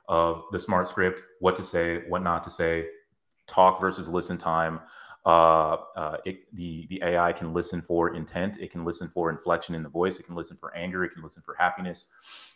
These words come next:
And, uh, most importantly, it can listen for objections. So the A I can hear an objection. And if the Michael Jordans of the league or if anybody,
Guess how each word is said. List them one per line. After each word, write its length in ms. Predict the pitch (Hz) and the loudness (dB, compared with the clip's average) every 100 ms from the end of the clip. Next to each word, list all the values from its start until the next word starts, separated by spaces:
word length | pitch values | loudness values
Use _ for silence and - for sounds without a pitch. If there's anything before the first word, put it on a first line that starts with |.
| _ | _
And, 280 | 95 85 82 | -2 0 2
uh, 360 | 82 80 80 82 | 4 4 4 0
most 220 | 95 101 82 | 0 -2 0
importantly, 500 | - 131 104 90 90 | 0 2 2 -2 -4
it 80 | |
can 100 | 101 | -4
listen 260 | 90 90 87 | -4 -4 -8
for 420 | - 82 82 80 - | -2 0 2 0 -4
objections. 580 | 82 78 104 - - - - _ | -8 2 2 2 -14 -20 -20 _
So 160 | - 85 | -6 -4
the 240 | 87 90 | -2 0
A 60 | 90 | 0
I 100 | 87 | 0
can 200 | - 76 | -4 -12
hear 220 | - 101 | -4 0
an 80 | 104 | 2
objection. 560 | 98 90 90 - 95 104 _ - | 2 4 2 0 -6 -6 _ -10
And 240 | 85 85 | -6 -6
if 140 | 92 | -6
the 80 | - | -4
Michael 280 | 87 92 98 | 0 2 2
Jordans 320 | 92 98 95 | 0 0 0
of 100 | 95 | -4
the 40 | 87 | -4
league 320 | 87 92 92 | -2 -2 -2
or 80 | 78 | -4
if 60 | - | -6
anybody, 520 | 95 98 92 90 87 | -8 -2 0 2 -2